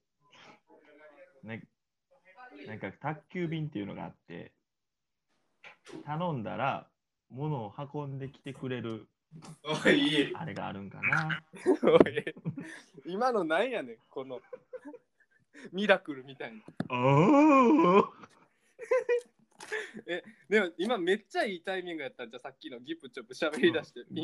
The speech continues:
Speaker 2: ンポン。
Speaker 1: ギプチョプ喋りしたらピンポンってなったわ。
Speaker 2: それもうカットできひんやん。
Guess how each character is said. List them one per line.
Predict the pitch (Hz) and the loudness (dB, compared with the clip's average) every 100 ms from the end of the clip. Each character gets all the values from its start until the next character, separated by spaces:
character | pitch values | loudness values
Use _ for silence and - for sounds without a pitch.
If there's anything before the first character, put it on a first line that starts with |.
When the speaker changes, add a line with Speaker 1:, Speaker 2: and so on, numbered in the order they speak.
| 196 | -2
Speaker 2:
ン | |
ポ | - | 0
ン。 | |
Speaker 1:
ギ | |
プ | 175 | 0
チ | 170 | 2
ョ | |
プ | 139 | -2
喋 | - 160 156 160 | -2 -4 -2 -2
り | 151 - - - _ | -4 -8 -20 -20 _
し | _ - | _ -8
た | 113 | -6
ら | 95 85 - | -6 -8 -10
ピ | 127 | -8
ン | 117 | -6
ポ | 92 | -6
ン | |
っ | - | -6
て | |
な | - | -8
っ | 87 - | -10 -14
た | |
わ。 | - - _ _ _ _ - 139 | -20 -20 _ _ _ _ -18 -12
Speaker 2:
そ | - 147 | -4 -2
れ | 139 | -2
も | 131 | -2
う | |
カ | - | 2
ッ | 370 - | 2 2
ト | 165 | -2
で | 214 | -2
き | 254 | -4
ひ | 214 | -6
ん | 127 | -6
や | |
ん。 | 123 | -10